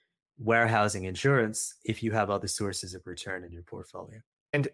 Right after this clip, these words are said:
Speaker 2: is it fair to say that the vix futures curve is quite upward sloping, you know, given that, you know, forward volatility is at, like, eight eighteen, and
Speaker 1: Mm-hmm.
Speaker 2: that observation would incline one or would suggest
Speaker 1: That's why I made the comment,
Speaker 2: the
Speaker 1: yes,
Speaker 2: disaster
Speaker 1: exactly.
Speaker 2: trade that you just said about shorting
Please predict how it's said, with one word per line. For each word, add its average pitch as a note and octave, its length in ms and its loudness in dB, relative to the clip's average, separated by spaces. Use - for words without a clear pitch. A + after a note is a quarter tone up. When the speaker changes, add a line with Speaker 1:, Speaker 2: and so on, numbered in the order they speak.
Speaker 2:
is E3 140 2
it F3 100 4
fair F#3 200 2
to F#3 60 2
say F#3+ 140 4
that D#3+ 160 2
the C#3 120 2
vix C3 500 -2
futures D3+ 360 -2
curve D#3 260 0
is C3 280 -2
quite E3 440 2
upward D3 360 2
sloping, D#3+ 520 2
you C3+ 140 0
know, A#2+ 40 0
given C3 280 0
that, A#2+ 240 2
you - 80 -20
know, A2+ 60 -2
forward C3+ 220 2
volatility B2+ 300 4
is A#2 80 0
at, A#2 140 4
like, A2+ 260 0
eight B2+ 200 -2
eighteen, C#3+ 600 0
and D3+ 180 4
Speaker 1:
Mm-hmm. C#3+ 80 2
Speaker 2:
that D#3 180 6
observation C#3+ 960 2
would C#3+ 280 4
incline D#3 720 0
one B2+ 260 4
or B2 140 0
would B2 180 -2
suggest C#3+ 560 0
Speaker 1:
That's A2+ 160 0
why A#2 160 6
I - 20 4
made G#2+ 200 4
the A2 60 0
comment, G2 360 0
Speaker 2:
the E3 60 0
Speaker 1:
yes, D#3 80 4
Speaker 2:
disaster D#3+ 420 4
Speaker 1:
exactly. D3 100 -2
Speaker 2:
trade C#3+ 200 4
that C#3+ 60 0
you C3+ 120 0
just C3 180 0
said E3 180 6
about A#2+ 220 4
shorting B2+ 540 0